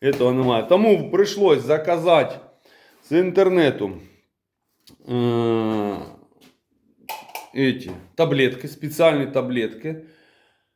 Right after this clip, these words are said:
Токсифос, токсифос називається. Ну, хай це не буде реклама, я не знаю. Е, для людей це, я ж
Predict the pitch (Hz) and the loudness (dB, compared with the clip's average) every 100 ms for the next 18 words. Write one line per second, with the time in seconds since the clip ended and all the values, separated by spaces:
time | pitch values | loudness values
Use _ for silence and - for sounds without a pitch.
0 | _ _ _ _ _ _ _ _ 147 147 | _ _ _ _ _ _ _ _ -2 -2
1 | - 139 - 190 - - - - - - | -8 -8 0 0 0 -6 -16 -18 -16 -16
2 | - 123 - 98 - 92 92 90 85 - | -14 -14 -10 -10 -10 -14 -10 -8 -8 -4
3 | 123 104 127 113 113 120 117 120 123 123 | -4 -2 0 -2 -2 -6 -4 0 0 2
4 | 175 143 113 104 110 117 117 98 90 - | 2 2 0 -4 -4 -4 -4 -4 -8 -18
5 | _ _ _ _ _ - 117 117 113 107 | _ _ _ _ _ -4 0 2 0 -2
6 | 131 156 147 139 120 - - _ _ 127 | 6 6 6 2 -4 -12 -20 _ _ -14
7 | 139 147 160 151 127 151 131 123 101 - | -12 -6 -2 -2 -2 -2 -2 -2 -6 -16
8 | _ _ _ - 123 120 | _ _ _ -8 -4 -4